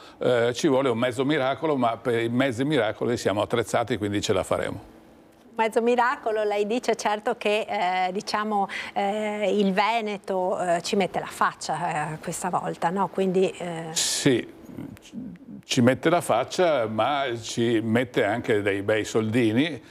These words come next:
Speaker 1: eh, che sono il substrato su cui poi si poggiano quasi tutte le organizzazioni, specie a livello olimpico. Come dico sempre, le Olimpiadi sono un'altra cosa, non sono paragonabili a niente, a nessun mondiale,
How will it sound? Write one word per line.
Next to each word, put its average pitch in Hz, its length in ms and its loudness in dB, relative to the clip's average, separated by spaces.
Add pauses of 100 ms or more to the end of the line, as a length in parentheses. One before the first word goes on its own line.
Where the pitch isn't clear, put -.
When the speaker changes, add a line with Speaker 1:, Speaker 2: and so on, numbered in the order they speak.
(120)
Speaker 1:
eh, 120 200 2
che - 160 -2
sono 110 680 2
il 104 220 0
substrato 131 640 0
su 107 160 -2
cui 123 220 2
poi 127 280 2
si 110 180 -4
poggiano 113 680 0 (160)
quasi 107 300 0
tutte 139 280 0
le 110 100 4
organizzazioni, 113 840 2 (200)
specie 110 640 0 (260)
a 95 220 0
livello 113 460 0
olimpico. 117 640 0
Come 101 240 -2
dico 101 240 0
sempre, 104 580 0 (180)
le 123 100 2
Olimpiadi 117 480 2
sono 113 260 -2
un'altra 110 440 -2
cosa, 110 420 0
non 110 140 -6
sono 135 240 0
paragonabili 113 680 0
a 104 60 2
niente, 120 420 0
a 110 40 2
nessun 107 320 0
mondiale, 107 640 2